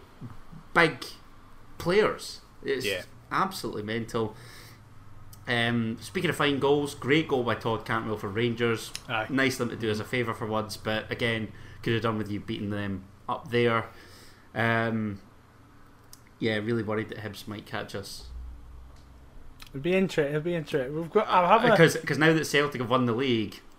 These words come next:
Speaker 1: do they re-, like, again,
Speaker 2: They're
Speaker 1: the
Speaker 2: going for the records points total,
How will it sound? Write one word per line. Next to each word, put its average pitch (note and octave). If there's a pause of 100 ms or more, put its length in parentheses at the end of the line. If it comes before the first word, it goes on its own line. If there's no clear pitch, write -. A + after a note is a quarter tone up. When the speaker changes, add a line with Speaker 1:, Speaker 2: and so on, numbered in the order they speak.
(880)
Speaker 1:
do A#2+
they A2
re-, B2+
like, G#2+ (580)
again, A#2+ (340)
Speaker 2:
They're C#3+
Speaker 1:
the B2+
Speaker 2:
going E3+
for -
the E3
records D#3+
points E3+
total, A2+